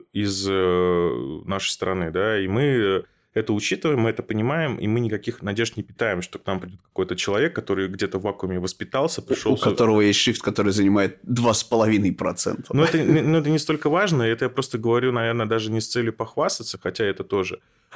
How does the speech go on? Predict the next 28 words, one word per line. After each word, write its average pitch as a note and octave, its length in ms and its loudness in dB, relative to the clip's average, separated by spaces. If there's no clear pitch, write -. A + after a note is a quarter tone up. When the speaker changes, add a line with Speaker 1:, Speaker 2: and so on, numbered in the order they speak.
Speaker 1:
а F#2+ 360 0
с - 100 0
целью B2+ 240 0
того, B2 260 0
что, A2+ 800 0
ну, C3+ 220 0
у A2 40 -2
нас B2+ 140 0
подход - 400 -4
серьёзный, G2 480 -2
другой. G2+ 340 -2
Мы, F2+ 200 -2
мы A2+ 120 -4
чётко - 280 -6
понимаем, G2+ 420 0
чё B2+ 160 -2
мы A#2 140 -2
хотим, F3+ 440 -4
куда A2+ 220 -2
мы A2 140 0
движемся, D3 560 -2
да, A2+ 280 0
и, G#2+ 480 -2
э, G2 560 2
каких A2+ 300 -4
ребят A#2+ 300 -2
мы A#2 120 2
ждём. F#2+ 320 -4